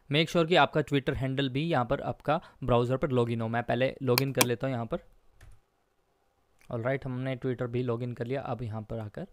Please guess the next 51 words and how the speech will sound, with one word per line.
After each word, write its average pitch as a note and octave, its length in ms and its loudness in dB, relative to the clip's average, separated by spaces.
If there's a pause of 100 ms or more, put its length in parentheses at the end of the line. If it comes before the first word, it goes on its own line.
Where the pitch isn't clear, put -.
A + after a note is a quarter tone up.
(340)
हम A#2 100 -8
इसे E3 240 -2 (120)
क्लिक A#2 220 -6
करेंगे, A2 300 -2
Twitter A#2+ 340 -4
पे C3 60 -6
क्लिक B2+ 260 -8
करेंगे D#3 240 -2
तो D3+ 120 -6
ऑटोमेटिकली B2 840 -4 (380)
ये B2 60 2
हमारे B2 200 0
से - 120 -4 (100)
ऑथराइजेशन A#2+ 600 0
मांगेगा। G#2 560 -6
जैसे A2+ 380 -6
ये A2+ 140 -2
देख A#2 240 -4
रहे B2+ 100 -2
हो C3 60 -2
आप, C#3+ 120 -4 (140)
ऑथराइज A#2+ 560 -2
ऐप, B2+ 200 -2 (160)
आपको - 240 0
क्लिक - 180 -14
कर G#2+ 160 -12
देना G#2 180 -10
है G2+ 60 -8
यहाँ G#2 120 -14
पर। - 140 -16 (640)
ओके, A#2 220 -6 (160)
हमारा A2+ 300 -4
ये A2+ 200 -2
भी D3+ 300 -4 (500)
कनेक्ट D#3 300 2
हो B2 100 2
गया। A2 180 0
आप C3+ 280 0
चाहो D#3 260 6
तो E3+ 80 -2
अपनी E3 260 -2
वेबसाइट D#3 520 0
भी C#3+ 240 -4
यहाँ C#3+ 160 -2
पर, D3 120 -2 (140)
अ, A#2+ 260 2
इनपुट C3+ 360 -6
कर C3 180 -2
सकते C3+ 280 -2
हो, E3+ 180 -2
but B2 120 0